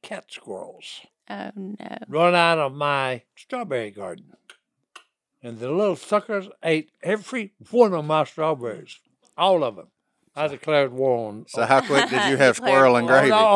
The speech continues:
Speaker 1: oh, yeah. I declared
Speaker 3: <laughs>
Speaker 1: war on the squirrels that year.
Speaker 3: Yeah.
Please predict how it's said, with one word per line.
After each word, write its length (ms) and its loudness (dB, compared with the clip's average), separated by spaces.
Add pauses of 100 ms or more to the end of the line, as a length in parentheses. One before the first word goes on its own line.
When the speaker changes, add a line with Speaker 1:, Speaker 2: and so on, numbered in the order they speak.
Speaker 1:
oh, 60 8
yeah. 260 6 (280)
I 160 0
declared 760 2
Speaker 3:
<laughs> 40 -6
Speaker 1:
war 320 6
on 280 0
the 100 -6
squirrels 540 -2
that 180 -4
year. 260 -12 (180)
Speaker 3:
Yeah. 440 -4